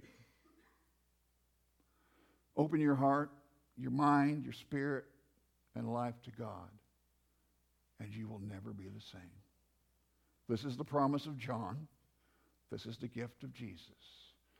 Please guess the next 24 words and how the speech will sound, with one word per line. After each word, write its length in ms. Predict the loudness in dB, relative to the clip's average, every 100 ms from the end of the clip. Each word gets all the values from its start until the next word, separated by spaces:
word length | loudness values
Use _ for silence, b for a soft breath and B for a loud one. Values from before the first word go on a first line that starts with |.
| b
And 100 | 4
may 100 | 4
God 320 | 6 6 6
be 140 | 6 4
with 260 | 4 4
you 120 | 4 4
in 80 |
this 140 | 4 2
Advent 440 | 2 2 0 0
season 340 | 0 0 2 0
of 80 |
preparation 680 | 0 -2 0 0 0 0 0
in 180 | 2 4
meaningful 540 | 4 2 0 -2 -2 -2
and 80 |
powerful 480 | -2 -2 -2 -2 -2
ways, 340 | 0 0 -2 -8 B B
and 160 | 2 4
may 120 | 4
you 180 | 4 0
experience 580 | -2 -4 2 2 2 -2
his 180 | -10 -6
extraordinary 960 | -6 -6 -10 -6 -4 -2 -2 -2 -4 -4
love, 420 | -4 -4 -4